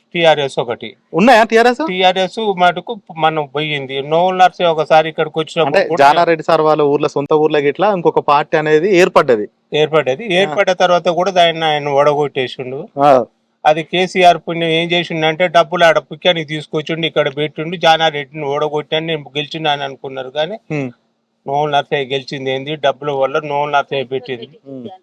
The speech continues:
Speaker 1: ఇది జాన్ రెడ్డి చేసిందే ఈ పుణ్యం అంతా ఊరికి.
Speaker 2: ఇప్పుడు ఇది మున్సిపాలిటీ అయింది అది?
Speaker 1: ఇది మున్సిపాలిటీ అయింది.
Speaker 2: ఎన్ని వార్డులు ఉన్నాయి ఈ ఊర్లో?
Speaker 1: ఈ ఊర్లో ఇక్కడ, ఇక్కడ మటుకు పది వార్డులు,
Speaker 2: పది వార్డులు ఉన్నాయి. అన్ని సీసీ రోడ్లు కానీ,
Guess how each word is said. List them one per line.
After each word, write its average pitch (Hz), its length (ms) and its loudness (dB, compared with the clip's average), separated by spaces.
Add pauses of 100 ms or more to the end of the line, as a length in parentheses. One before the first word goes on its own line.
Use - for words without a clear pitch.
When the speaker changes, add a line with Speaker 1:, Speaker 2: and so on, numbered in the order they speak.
(180)
Speaker 1:
ఇది 127 380 -12
జాన్ 143 280 2
రెడ్డి 143 220 -8
చేసిందే 139 580 -8
ఈ 156 120 -8
పుణ్యం 135 400 -6
అంతా 127 260 -2
ఊరికి. 123 460 -10 (180)
Speaker 2:
ఇప్పుడు 165 160 4
ఇది 170 80 2
మున్సిపాలిటీ 175 420 -2
అయింది 139 180 2
అది? 269 200 0 (100)
Speaker 1:
ఇది 156 140 -6
మున్సిపాలిటీ 147 560 -2
అయింది. 117 140 0
Speaker 2:
ఎన్ని 196 120 4
వార్డులు 240 260 6
ఉన్నాయి 160 180 2
ఈ - 20 2
ఊర్లో? 131 300 2 (460)
Speaker 1:
ఈ 170 140 -2
ఊర్లో 165 340 -2
ఇక్కడ, 160 360 -2
ఇక్కడ 156 300 0
మటుకు 147 320 -6
పది 139 240 -4
వార్డులు, 135 340 0
Speaker 2:
పది 131 140 -2
వార్డులు 127 260 2
ఉన్నాయి. - 280 -12
అన్ని 147 180 0
సీసీ 143 320 -4
రోడ్లు 147 240 4
కానీ, 135 340 0